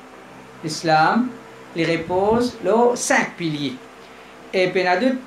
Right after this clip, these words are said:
qui ça, c'est une petite chose que tout le monde bien connaît, tout le monde comprend lui dans sa façon-là. Parce que, euh,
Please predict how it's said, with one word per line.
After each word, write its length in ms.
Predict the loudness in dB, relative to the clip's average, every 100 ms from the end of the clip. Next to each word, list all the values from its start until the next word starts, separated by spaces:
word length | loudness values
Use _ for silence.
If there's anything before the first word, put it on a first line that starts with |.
| -12
qui 100 | -6
ça, 360 | -2 0 0 0 -4
c'est 460 | -10 -2 2 4 2
une 160 | -2 -6
petite 200 | -8 -4
chose 300 | 0 2 0
que 80 |
tout 120 | 0 0
le 140 | 2
monde 220 | 0 0 0 -4 -10 -20 -20 -20 -20 -20 -8
bien 460 | -4 0 2 0 -2 -4
connaît, 460 | 2 2 2 0 -4 -10 -20 -20 -20 -8
tout 80 | -2
le 180 | 0 2
monde 400 | 2 0 0 -4 -10 -18 -20 -20 -4
comprend 400 | 2 2 4 2
lui 140 | 2
dans 160 | 2 2
sa 320 | 4 2 2
façon-là. 720 | 0 -2 -2 0 2 2 2 -4 -16 -2
Parce 220 | 0 0
que, 240 | -2 -2 -2 -6 -16 -20 -12 -4
euh, 840 | 0 2 4 4 4 6 6 6